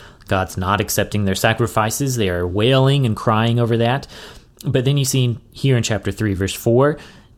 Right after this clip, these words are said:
then he will accept their sacrifices. So, Yahweh's plan for restoring acceptable sacrifices includes the vision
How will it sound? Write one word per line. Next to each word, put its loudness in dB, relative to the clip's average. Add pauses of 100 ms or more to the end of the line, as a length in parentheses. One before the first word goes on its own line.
(400)
then 2
he 2
will 2
accept -4 (100)
their 0
sacrifices. -4 (680)
So, 2 (680)
Yahweh's 2
plan -2
for 0
restoring 0
acceptable -2
sacrifices -6 (560)
includes 2
the 0
vision 0